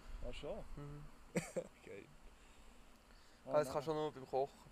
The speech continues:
Speaker 1: Ja, ja. Ja, jetzt haben wir auch bei der Lehre schon auch noch Bier gesoffen, so. Wenn einer Geburtstag hatte, wenn einer den letzten Tag hatte vor der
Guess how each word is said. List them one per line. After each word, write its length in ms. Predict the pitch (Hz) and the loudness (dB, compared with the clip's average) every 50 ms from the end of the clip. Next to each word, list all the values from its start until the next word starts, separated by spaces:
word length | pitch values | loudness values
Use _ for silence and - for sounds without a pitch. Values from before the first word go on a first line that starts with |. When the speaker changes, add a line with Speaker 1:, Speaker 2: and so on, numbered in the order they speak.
| - - - | -16 -12 -8
Speaker 1:
Ja, 60 | 123 | -4
ja. 240 | 131 131 131 135 139 135 - - - - - - - - - - - - - - - - - - - - - - - - | 0 0 0 0 0 -4 -8 -18 -20 -20 -20 -20 -20 -18 -16 -14 -14 -14 -14 -14 -16 -16 -16 -16 -16 -16 -16 -16 -14 -6
Ja, 60 | - 151 | -4 -2
jetzt 100 | 165 - | 4 6
haben 140 | 180 160 165 | 6 6 8
wir 120 | 196 202 | 8 10
auch 100 | 180 180 | 10 10
bei 100 | 214 214 | 10 6
der 60 | 156 147 | 4 6
Lehre 160 | 165 190 196 | 4 4 4
schon 160 | - - 202 | 2 0 0
auch 100 | 214 214 214 | 0 0 -2
noch 120 | 240 208 | -2 -4
Bier 180 | 190 202 226 262 | -4 -6 -8 -8
gesoffen, 500 | - - - 151 123 - - - 127 117 - | -8 -6 -6 -6 -6 -6 -8 -12 -12 -8 -4
so. 140 | 139 139 127 - - - - - - - - - - - - - - - - - - - - - - - - | -2 -4 -4 -4 -12 -16 -16 -16 -16 -14 -16 -16 -16 -16 -16 -16 -16 -16 -18 -18 -18 -18 -18 -18 -18 -14 -6
Wenn 140 | 127 127 135 | -4 -4 -2
einer 120 | 135 131 | -2 -4
Geburtstag 680 | 120 127 120 - 135 147 165 170 160 - - 156 139 - | -6 -6 -6 -2 0 0 0 0 -2 -4 -8 -10 -8 -6
hatte, 720 | 156 139 - - - 143 147 147 143 143 143 139 143 135 127 | -6 -8 -8 -6 -4 -2 0 2 2 2 0 0 -2 -2 0
wenn 160 | 127 131 135 | 0 0 0
einer 140 | 131 131 127 | 0 -2 -4
den 120 | - 127 | -2 0
letzten 240 | 131 131 131 - - | 0 0 0 0 -2
Tag 180 | - 135 127 - | -2 -2 -2 -2
hatte 140 | 123 - - | -8 -10 -8
vor 600 | 127 127 127 127 127 127 117 - - - - 123 | -6 -4 -4 -4 -4 -6 -8 -14 -18 -16 -12 -12
der 60 | 120 | -12